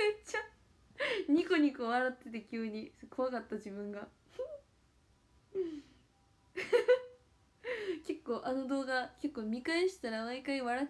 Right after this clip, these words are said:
ちゃうぐらい自分の挙動やばい。普通に。普通に名前呼ばれる前の自分マジでやばいし、名前呼ばれてからの自分もマジでやばい。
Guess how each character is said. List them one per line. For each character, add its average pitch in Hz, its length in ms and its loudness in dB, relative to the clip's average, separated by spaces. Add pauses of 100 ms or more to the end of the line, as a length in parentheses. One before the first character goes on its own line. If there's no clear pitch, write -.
ち 285 100 -4
ゃ 277 80 2
う - 20 -6
ぐ 269 100 -4
ら 262 120 -2
い 254 60 -2
自 226 140 -6
分 233 360 -8 (500)
の 226 100 -4
挙 226 200 -4
動 214 140 -2
や 208 120 -2
ば 208 160 -6
い。 - 120 -10 (420)
普 - 120 -20
通 233 180 4
に。 285 280 8 (580)
普 - 100 -10
通 240 80 0
に 226 60 4
名 269 120 4
前 311 260 2
呼 302 60 2
ば 285 120 -2
れ 285 120 2
る 277 100 2
前 277 220 0
の 208 80 -6
自 196 160 -8
分 202 180 -6
マ 226 120 0
ジ 214 100 -10
で 202 80 -2
や 202 80 0
ば 202 100 -6
い 214 60 -6
し、 220 140 -8
名 247 80 0
前 285 220 6
呼 285 80 6
ば 311 80 0
れ 294 100 2
て 302 120 0
か 320 120 2
ら 302 80 4
の 269 100 6
自 214 140 -6
分 220 160 -2
も 208 100 -2
マ 208 120 -4
ジ 208 120 -10
で - 60 -12
や - 100 -12
ば - 80 -14
い。 - 60 -14